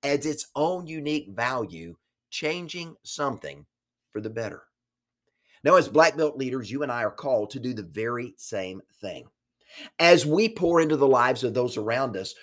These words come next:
we are serving as a catalyst for change. We're giving those around us what they need to rise to their full potential, to reach and to exceed the goals they've set for themselves, and helping them see that they are capable of saying, doing, and becoming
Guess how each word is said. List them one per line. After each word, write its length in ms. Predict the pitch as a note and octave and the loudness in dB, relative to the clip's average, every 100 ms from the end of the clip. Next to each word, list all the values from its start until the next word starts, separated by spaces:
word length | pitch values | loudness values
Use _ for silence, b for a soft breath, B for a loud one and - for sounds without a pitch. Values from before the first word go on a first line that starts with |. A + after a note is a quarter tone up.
| B | B
we 420 | G2 A2 D#3+ F#3 - | -6 2 2 2 4
are 140 | D3+ | 4
serving 560 | D3 - C3+ C#3+ A#2 A#2 | 4 0 -2 -2 -2 -2
as 100 | A2 | -2
a 60 | C3+ | -4
catalyst 640 | - - F#3+ E3 E3 - | -6 -4 -2 -2 -4 -4
for 100 | D#3 | -8
change. 640 | D3 G3 E3+ E2 - - b b b | -6 -6 -6 -10 -14 -20 b b b
We're 220 | C3+ F#3 D#3+ | 4 6 6
giving 440 | C#3+ G#3+ C4 A3+ | 6 6 6 4
those 240 | G#3 G3 | 8 8
around 320 | F#3+ D#3+ D#3+ D#3 | 6 6 6 4
us 160 | D3+ | 4
what 160 | D3 D3 | 4 4
they 140 | E3 | 2
need 240 | C#3+ D#3 D3 | 2 0 2
to 100 | B2+ | -2
rise 500 | G#2 G#2 B2 C#3+ C#3+ | 0 2 4 4 0
to 100 | C#3+ | 0
their 100 | D3 | 0
full 240 | C#3+ C#3+ | 2 0
potential, 640 | C#3+ C#3+ D3+ D3+ G#2 C#2 - B B | 0 -2 0 0 -2 -8 -10 B B
to 100 | C#3 | -2
reach 420 | A#2 A#2 D#3 - D3+ | 0 4 2 2 -4
and 140 | B2+ | 0
to 160 | D3+ C3 | 2 2
exceed 460 | - - E3 D#3 | 0 2 2 4
the 60 | C3 | 2
goals 440 | A2 D3 D#3+ D3 | 6 8 8 4
they've 160 | C3+ A2 | 0 0
set 260 | - G3 - | 6 6 6
for 80 | C3+ | -4
themselves, 580 | A#2 - A2 F#2+ F#2 - B B B2 | -4 -2 0 0 -2 -8 B B -2
and 120 | C3 | 2
helping 380 | F#3+ A3+ A3 F#3 | 6 6 6 4
them 140 | E3 | 2
see 240 | - F#3+ | 4 2
that 180 | D#3+ D#3 | 2 4
they 120 | D3 | 6
are 80 | C3+ | 6
capable 540 | - D#3 D#3 C3+ A#2+ A2 | 4 2 4 2 0 -2
of 80 | |
saying, 640 | - - D3 D3+ D3+ D#3 D3 _ G2 | -4 0 4 4 2 -2 -8 _ -10
doing, 500 | D#2+ C#3+ G#2 E2 E2 - _ _ - | 2 2 2 -4 -10 -20 _ _ -4
and 160 | A2 | -2
becoming 580 | G#2+ G#2+ - C3+ F2 D#2 | -4 -8 -6 -6 -6 -14